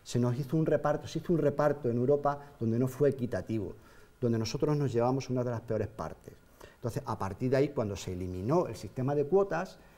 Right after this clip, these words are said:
pues, ¿qué pasó? Que en España, como, mm,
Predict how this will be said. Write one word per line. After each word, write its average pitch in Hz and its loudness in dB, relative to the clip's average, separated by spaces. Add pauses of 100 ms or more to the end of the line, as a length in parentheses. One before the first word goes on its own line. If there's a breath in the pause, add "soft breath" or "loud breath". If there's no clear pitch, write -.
(340 soft breath)
pues, 98 -8 (140)
¿qué 110 -4
pasó? 104 -4
Que 90 -6 (140)
en 92 -8
España, 131 -2
como, 98 -4 (260)
mm, 90 -6